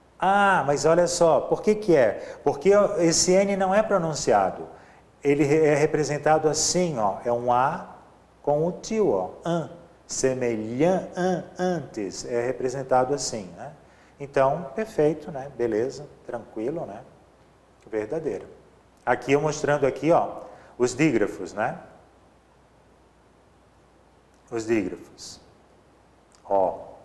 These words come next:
esses são consonantais, né? Chave,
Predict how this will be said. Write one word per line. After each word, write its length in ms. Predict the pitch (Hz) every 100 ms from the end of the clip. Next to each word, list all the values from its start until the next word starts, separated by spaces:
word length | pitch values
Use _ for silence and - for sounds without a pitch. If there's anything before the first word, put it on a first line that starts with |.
| -
esses 280 | 107 101 123
são 160 | 143 143
consonantais, 920 | 165 165 185 185 226 - 95 85 -
né? 240 | 107 110 - - - _ _ -
Chave, 1000 | - - 147 131 123 120 98 113 110